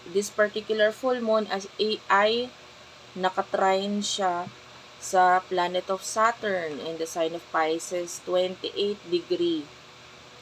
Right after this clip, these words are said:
So, ibig sabihin, uh, Taurus, for you, lalo na na ito ay nangyayari sa seventh house mo, so, ibig sabihin, there could be big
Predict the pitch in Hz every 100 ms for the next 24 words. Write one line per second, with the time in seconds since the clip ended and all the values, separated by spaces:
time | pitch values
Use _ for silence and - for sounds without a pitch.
0 | - - - - 160 - 180 196 196 208
1 | 196 262 254 220 202 202 196 202 233 -
2 | - 208 208 196 196 - - - 190 185
3 | 208 226 208 185 202 - - - - -
4 | 202 208 220 226 226 196 196 - 202 196
5 | 185 175 175 190 208 202 185 170 180 196
6 | 196 196 196 180 175 180 180 175 180 196
7 | 180 196 208 180 170 170 170 180 170 175
8 | 190 190